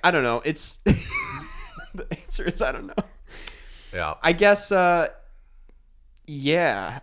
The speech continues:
Speaker 1: I, it just be, uh, don't shove it down the viewer's throat.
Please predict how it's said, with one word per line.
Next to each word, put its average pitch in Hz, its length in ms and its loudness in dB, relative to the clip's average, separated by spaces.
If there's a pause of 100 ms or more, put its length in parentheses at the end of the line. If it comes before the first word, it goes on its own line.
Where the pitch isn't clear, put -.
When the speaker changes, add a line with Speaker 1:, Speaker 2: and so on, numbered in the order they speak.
Speaker 1:
I, 131 240 0
it 135 140 -10 (160)
just 135 400 -6
be, 135 500 4
uh, 117 460 6 (2250)
don't 196 180 -4
shove 170 220 2
it 147 100 -4
down 123 180 -4
the 110 40 -8
viewer's 101 320 -10
throat. - 380 -14